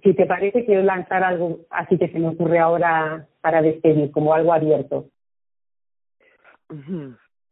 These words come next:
Speaker 1: ¿Sí?
Speaker 2: Bueno,
Speaker 1: Ah, bueno,
Speaker 2: yo
Speaker 1: o,
Speaker 2: creo
Speaker 1: o continuamos, ¿eh? <laughs>
Speaker 2: yo, yo creo que estamos en general, o por lo menos yo tengo ahorita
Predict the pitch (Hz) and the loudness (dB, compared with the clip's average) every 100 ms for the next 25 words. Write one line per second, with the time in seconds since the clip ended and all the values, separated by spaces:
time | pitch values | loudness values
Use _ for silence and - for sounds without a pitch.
0 | - - 196 262 269 - _ _ - 185 | -20 -2 2 2 0 -8 _ _ -6 0
1 | 226 190 175 185 180 175 165 170 185 - | 2 2 2 4 6 6 4 2 0 0
2 | 165 180 175 240 196 143 - 190 - - | 0 2 4 2 0 -4 -2 -4 -4 -12
3 | - - 190 226 226 214 240 - 196 196 | -6 0 0 0 -4 -4 -6 -8 -8 -4
4 | 226 277 302 - 190 - 147 - 233 240 | -4 -2 -4 -4 -8 -8 -10 -8 -8 -8
5 | 220 190 170 170 143 147 190 - 165 170 | -8 -8 -6 -6 -4 -4 -4 -6 -8 -8
6 | 180 143 131 _ - 233 262 196 190 190 | -10 -14 -20 _ -10 -8 -8 -10 -10 -6
7 | 190 180 156 - _ - 143 170 175 196 | -4 -4 -6 -12 _ -10 -8 -8 -8 -10
8 | 208 | -10